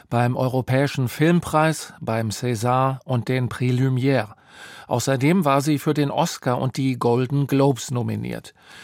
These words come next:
Nun plant Sandra Hüller einen Film mit U-S-Schauspieler Tom Cruise. Entsprechende Pläne wurden jetzt durch ihr Management bestätigt. Laut dem Filmmagazin Deadline dreht sich die Geschichte um den mächtigsten Mann der Welt,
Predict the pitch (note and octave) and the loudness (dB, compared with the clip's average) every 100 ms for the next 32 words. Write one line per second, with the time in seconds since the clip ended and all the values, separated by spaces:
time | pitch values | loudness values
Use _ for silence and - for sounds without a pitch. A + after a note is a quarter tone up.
0 | - - C3 F3+ G3 F3 E3+ E3+ C3+ C3 | -20 0 4 4 2 0 2 2 2 0
1 | A#2 A#2+ B2 C#3+ C#3+ C3 C3 - C#3+ D3 | 0 0 2 2 2 2 -2 -2 0 2
2 | C#3 C3+ - C#3 C3 B2 - B2 A#2 - | 2 -2 -2 -2 0 0 -2 -2 -2 -2
3 | B2 B2+ C3 C#3 C3 - F#3 A2+ - - | -2 -2 0 0 0 2 2 2 -4 -18
4 | _ - - - A2+ - B2 A#2+ C3+ B2+ | _ -20 -20 -8 -8 -6 -4 -4 -2 -2
5 | - C3 C3 C3+ C3+ C#3 B2+ C3 B2+ C3+ | -2 -2 0 2 0 0 -2 0 0 0
6 | - - C3+ A#2+ - B2+ C3 C3+ B2 - | -2 -4 -2 -2 -2 0 0 0 -4 -4
7 | A#2+ A2 - C3+ - A2 G2 G2+ - - | -6 -6 -4 -4 -2 -6 -6 -10 -12 -20
8 | _ - - - - - - C3 C#3 C3+ | _ -20 -20 -20 -20 -8 0 2 4 2
9 | A#2 E3+ F#3 F3+ C#3+ C3+ - C#3+ C3+ B2 | 2 2 2 2 2 0 0 -2 0 0
10 | A2 E3 - B2+ A2+ A#2+ C#3 A#2+ B2+ C3 | 0 0 0 0 0 0 -2 0 -2 -2
11 | C#3+ B2 - B2+ B2+ - D3 - C#3 C#3 | -4 -4 -4 -4 -2 -2 -2 -2 0 0
12 | C3+ B2+ B2 C#3+ - D3 - - C3 C3 | 0 0 0 0 0 -4 -4 -4 -2 0
13 | C3 C3 A#2+ C3+ D3 | 2 0 2 2 2